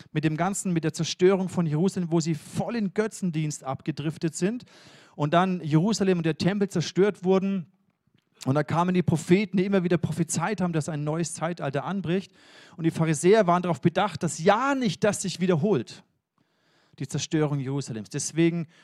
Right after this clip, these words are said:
müssen wir, in Anführungszeichen, aus alles tun, damit wir vor Gott rein sind, alle Gebote halten. Und Jesus, was mich begeistert, er war so anders.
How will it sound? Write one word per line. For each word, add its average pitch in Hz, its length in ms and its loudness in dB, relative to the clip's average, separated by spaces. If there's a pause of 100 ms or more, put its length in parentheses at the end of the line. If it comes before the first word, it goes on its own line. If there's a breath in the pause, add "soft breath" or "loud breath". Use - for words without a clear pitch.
(140 soft breath)
müssen 143 420 -4
wir, 196 400 0
in 143 80 -8
Anführungszeichen, 156 720 -4
aus 139 500 -4
alles 208 380 -4
tun, 165 280 -4
damit 143 280 -4
wir 143 80 0
vor 151 220 -6
Gott 120 260 -8
rein 135 340 -6 (220 soft breath)
sind, 110 300 -10
alle 160 200 -2
Gebote 139 460 -8
halten. 107 380 -12 (400 loud breath)
Und 147 140 0
Jesus, 208 400 2
was 175 160 2
mich 175 180 -2
begeistert, 185 720 0 (300 loud breath)
er 143 200 0
war 170 320 0
so 196 580 2
anders. 190 680 -6